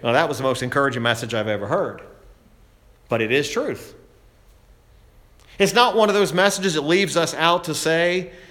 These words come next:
"Wow, I got something." But I will say this. It ought to lead, lead us to leave here saying and praising God and glorifying God that he has not forsaken us, he has not forgotten us,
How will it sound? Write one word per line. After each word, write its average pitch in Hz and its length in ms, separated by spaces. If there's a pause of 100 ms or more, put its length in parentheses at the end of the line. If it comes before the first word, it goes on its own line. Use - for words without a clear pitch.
(280)
"Wow, 143 260
I 123 80
got 143 220
something." 127 300
But 139 140
I 139 100
will 156 180
say 156 200
this. 147 600 (1160)
It 127 140
ought 156 160
to 214 60
lead, 170 500
lead 147 320
us 135 220
to - 100
leave 143 340
here 131 220
saying 117 840
and 117 120
praising 156 520
God 135 240
and 123 80
glorifying 120 680
God 104 320 (160)
that 120 80
he 110 100
has 107 200
not 160 200
forsaken 107 540
us, 104 200
he 110 100
has 104 180
not 139 320
forgotten 101 480
us, 98 360